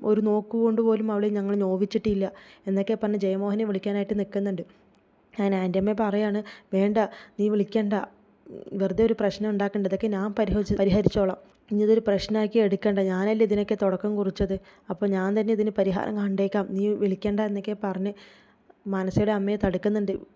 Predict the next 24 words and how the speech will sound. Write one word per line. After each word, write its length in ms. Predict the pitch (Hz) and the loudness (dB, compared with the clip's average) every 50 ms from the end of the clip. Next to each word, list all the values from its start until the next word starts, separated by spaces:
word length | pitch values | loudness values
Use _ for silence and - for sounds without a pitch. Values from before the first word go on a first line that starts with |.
| _ _ _ - | _ _ _ -2
വിളിക്കുന്നതിൽ. 500 | 202 185 185 - 196 190 190 185 180 175 - - _ _ - | 0 0 0 0 0 0 0 0 0 -2 -4 -10 _ _ -4
അല്ല, 200 | 208 208 214 226 220 | 0 2 2 2 2
ഞങ്ങളിവിടെ 520 | 196 - 208 202 202 220 233 240 233 226 233 | 2 0 0 0 2 2 2 2 4 2 2
വലിഞ്ഞു 360 | 202 208 196 196 196 220 247 | 2 2 2 2 2 2 2
കയറി 220 | 247 233 226 233 | 2 2 2 2
വന്ന 220 | 220 214 202 202 208 | 0 0 0 0 0
പോലെയാണ് 320 | 208 208 208 208 208 202 196 | 0 0 0 0 0 0 -2
കൃഷിൻ്റെ 400 | 196 185 175 - - 190 196 208 | -4 -6 -6 -4 -2 0 0 0
പെരുമാറ്റം. 600 | 196 202 185 180 185 185 190 185 175 - 185 - - - - - - | 2 2 0 0 0 0 -2 -2 -2 -2 -4 -4 -4 -8 -18 -8 -4
അവൻ്റെ 380 | 185 180 196 208 220 214 247 247 | -2 0 0 2 4 4 4 4
വിചാരം 420 | 202 202 185 165 202 196 202 220 233 | 4 2 0 0 0 0 0 0 0
എന്താണ്? 400 | 220 208 202 208 202 196 196 196 196 - - - - _ _ _ - - - - - | 0 0 0 -2 -2 -2 -2 -4 -8 -12 -20 -20 -20 _ _ _ -20 -20 -16 -8 -4
ഈ 100 | 190 202 | -4 -2
ഞങ്ങൾ 400 | 208 196 185 185 190 196 214 226 240 254 - - - _ _ _ _ - | -2 -2 -2 -2 -2 0 2 2 2 0 0 -4 -12 _ _ _ _ -2
പാർട്ണറായിട്ടുള്ള 840 | 202 190 190 190 - 220 220 220 233 220 214 214 214 220 226 220 220 220 214 - - | 0 0 0 0 0 0 0 2 2 2 0 0 0 0 2 2 2 0 -4 -6 -6
ഒരു 180 | - 202 208 214 | -2 0 0 0
ബിസിനസ്സാണ് 580 | 185 196 185 - 208 202 196 196 208 208 202 196 | 0 0 0 0 -2 -2 -2 -2 -2 -2 -2 -2
ഇത്. 180 | 180 165 - - - - - _ _ | -2 -2 -4 -6 -8 -12 -20 _ _
പിന്നെ 200 | - 208 202 196 | -2 0 2 4
സാഗർ 420 | - - 185 180 190 185 220 226 | 4 4 2 2 -2 -2 -2 -2
കൃപയും 440 | 214 - 214 202 185 202 208 214 220 | -2 -2 -2 0 0 2 0 0 0
കൊണ്ട് 220 | 220 220 214 202 214 - - 196 | -2 -2 0 -2 -2 -2 -2 -2
ആ 120 | 196 196 | -2 0
ഒരു 220 | 202 214 214 220 | 0 0 2 2